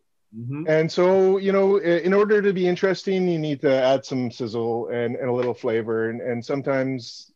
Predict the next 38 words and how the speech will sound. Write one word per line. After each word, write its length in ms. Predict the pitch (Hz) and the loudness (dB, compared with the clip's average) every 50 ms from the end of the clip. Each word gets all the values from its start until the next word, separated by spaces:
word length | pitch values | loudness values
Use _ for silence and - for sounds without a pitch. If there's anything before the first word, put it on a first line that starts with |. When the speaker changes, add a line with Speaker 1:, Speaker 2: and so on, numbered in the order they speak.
| - - | -10 -6
Speaker 2:
uh, 200 | 240 240 240 233 | -2 0 0 2
has 320 | 196 226 220 208 190 156 180 | 2 4 2 2 2 2 2
yet 160 | 196 190 - | 2 2 2
to 80 | 196 | 0
get 180 | 143 165 147 147 | 0 0 0 0
me 80 | 151 143 | 0 -2
in 80 | 135 | -2
trouble. 300 | - - 123 113 117 131 | 0 0 0 2 2 2
We'll 100 | 175 196 | 2 0
see 180 | - - 233 190 | 0 0 0 2
how 120 | 180 175 | 2 2
this 200 | 160 151 143 - | 2 2 -2 -2
interview 320 | 156 139 131 113 113 107 95 | -2 -4 -2 -2 -2 -4 -4
goes. 360 | 104 104 98 107 - - _ _ - | -2 -4 -4 -4 -8 -12 _ _ -2
Speaker 1:
<laughs> 160 | 190 - - - - 180 - - - 170 - - - 170 - - 143 - 302 320 - - | -2 -2 0 0 -2 -2 -2 0 -2 -2 -2 0 -2 -2 0 -2 -6 -6 -6 -14 -12 -4
Well, 220 | 147 180 190 196 - | 0 2 2 2 2
and 200 | 170 156 151 156 | 0 -2 0 0
we'll 100 | 160 160 | 0 0
see 260 | 151 - - 165 180 175 | 0 0 -2 -2 -2 -2
how 140 | 180 185 | 0 0
your 220 | 180 170 170 165 160 | 2 2 2 2 2
new 180 | 160 175 160 | 0 -2 -4
column 460 | - - 170 170 170 170 156 139 131 113 | -2 0 2 2 4 4 2 0 0 -2
goes, 280 | 117 110 104 101 - | -2 -2 -2 -4 -6
because 460 | - - 123 - - 131 123 113 101 | -6 -6 -6 -4 -2 -4 -4 -4 -4
your, 200 | 120 123 123 123 | -2 0 0 0
Speaker 2:
Yes. 180 | 107 - - - | 0 -2 -6 -12
Speaker 1:
your, 180 | - 131 143 147 | -8 -6 -4 -2
your 200 | 135 131 131 135 | -2 -2 -2 0
latest, 400 | 143 151 165 160 165 156 - _ | 0 0 0 0 -2 -4 -6 _
your 180 | - 139 131 135 | -4 -2 -2 0
latest 380 | 139 143 160 156 160 147 - - | 0 0 -2 -2 -2 -6 -6 -4
thing 300 | 165 156 160 156 156 156 _ _ _ _ _ - | -2 -2 -2 -2 -4 -8 _ _ _ _ _ -6
is, 340 | 135 139 135 131 127 117 139 | -2 0 0 0 -2 -4 -2
uh, 140 | 127 131 127 | -4 -2 0
as 200 | 139 143 135 131 | 0 -2 -2 0
you 80 | 143 139 | -2 -2
know, 400 | 135 143 147 147 151 151 139 135 | 0 0 2 2 2 2 0 -4